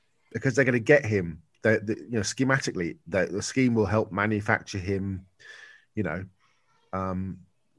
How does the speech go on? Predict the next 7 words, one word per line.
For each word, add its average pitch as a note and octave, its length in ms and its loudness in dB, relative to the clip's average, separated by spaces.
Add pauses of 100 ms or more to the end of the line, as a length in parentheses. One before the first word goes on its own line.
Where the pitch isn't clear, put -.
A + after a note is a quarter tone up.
(100)
tackles A2 380 -2
for G#2+ 100 -2
loss G#2+ 300 0
and G#2 100 -4
sacks. - 420 -2
He's, G2+ 440 -6
um, G2 360 -2